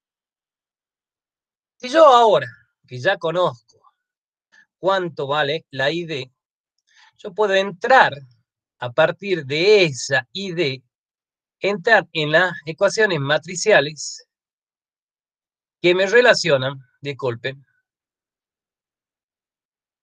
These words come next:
estábamos, acá estamos, que me relacionan que las componentes, eh,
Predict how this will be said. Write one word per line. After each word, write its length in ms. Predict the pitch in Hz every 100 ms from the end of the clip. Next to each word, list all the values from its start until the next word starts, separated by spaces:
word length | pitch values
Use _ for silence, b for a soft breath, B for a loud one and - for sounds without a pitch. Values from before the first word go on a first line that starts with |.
| _ _
estábamos, 440 | 117 131 123 131 123
acá 160 | 123 120
estamos, 240 | 107 - _ b b b b b
que 140 | - 196
me 140 | 262
relacionan 680 | 233 214 202 220 214 165 -
que 220 | 143 110 _ _ _ _ _
las 340 | 143 175 180 165
componentes, 1800 | 202 208 180 233 226 175 127 113 117 113 - - - - - - - _ _ _ _ _ _ _ _ _ _
eh, 840 | - 160 151 147 143 139 139 135